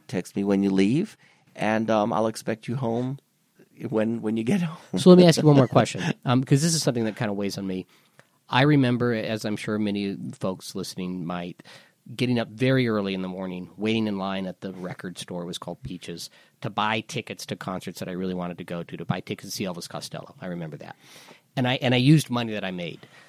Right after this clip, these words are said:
Speaker 2: Should we be buying, these tickets are so expensive right now.
Speaker 1: Yeah.
Speaker 2: Should we be buying these tickets for our kids, or should they have to do something to,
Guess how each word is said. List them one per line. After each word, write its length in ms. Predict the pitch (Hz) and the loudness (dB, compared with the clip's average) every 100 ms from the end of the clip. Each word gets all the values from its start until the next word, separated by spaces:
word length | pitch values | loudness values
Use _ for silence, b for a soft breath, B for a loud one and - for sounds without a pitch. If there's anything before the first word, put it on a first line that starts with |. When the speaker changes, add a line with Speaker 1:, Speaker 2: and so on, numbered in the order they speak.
| b b _ | b b _
Speaker 2:
Should 260 | - - 170 | -10 -2 0
we 120 | 226 | 2
be 160 | 262 247 | 2 2
buying, 500 | 135 123 127 135 120 | 2 0 2 0 -2
these 360 | 135 151 185 - | -6 -4 -4 2
tickets 320 | 220 170 - | 2 2 -2
are 40 | |
so 180 | 110 233 | 0 2
expensive 420 | 175 - 113 113 90 | 2 0 -6 -4 -10
right 160 | 85 | -8
now. 80 | 92 | -2
Speaker 1:
Yeah. 180 | 160 185 B B | 0 -2 B B
Speaker 2:
Should 140 | - | 0
we 80 | 190 | 4
be 100 | 226 | 4
buying 300 | 156 135 165 | 4 4 4
these 120 | 165 | 2
tickets 280 | - 151 131 | 0 -2 -2
for 200 | - 147 | 0 0
our 80 | 156 | 2
kids, 220 | - 165 | 2 0
or 80 | 131 | 0
should 160 | - | -2
they 120 | 139 151 | 0 0
have 100 | 143 | 0
to 80 | |
do 180 | 98 104 | -6 -6
something 400 | 101 92 85 82 | -6 -10 -10 -12
to, 220 | - 82 | -10 -12